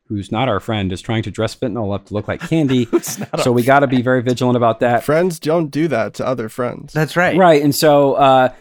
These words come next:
Speaker 1: every single news media outlet has, uh, covered it. Uh, all the Sinclair broadcast stations, K S A N, K T I V, K F V S, K W T X, Yahoo News, News nine, W G N,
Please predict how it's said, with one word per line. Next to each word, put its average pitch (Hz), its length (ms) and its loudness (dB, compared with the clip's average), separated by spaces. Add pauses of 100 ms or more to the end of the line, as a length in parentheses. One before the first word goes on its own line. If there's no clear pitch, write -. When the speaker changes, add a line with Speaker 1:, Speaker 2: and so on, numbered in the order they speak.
Speaker 1:
every 185 280 4
single 165 260 2
news 147 240 4
media 147 260 2
outlet 139 380 0
has, 131 260 -6
uh, 123 260 0
covered 147 360 -2
it. 135 260 -4
Uh, - 60 -8
all 120 220 -2
the 135 100 -4
Sinclair 127 380 -4
broadcast 120 480 -4
stations, 113 400 -8
K 110 240 -4
S 110 160 -8
A 101 160 -4
N, 104 260 -4
K 110 280 -4
T 101 280 -4
I 98 160 -2
V, 117 540 0
K 101 420 -4
F 101 320 -10
V 95 160 -2
S, 123 240 0
K 107 220 -8
W 95 340 -6
T 98 240 -6
X, 120 320 -6
Yahoo 95 320 -6
News, 131 460 -4
News - 160 -12
nine, 127 480 -2 (640)
W 101 260 -4
G 92 220 -4
N, 123 320 -2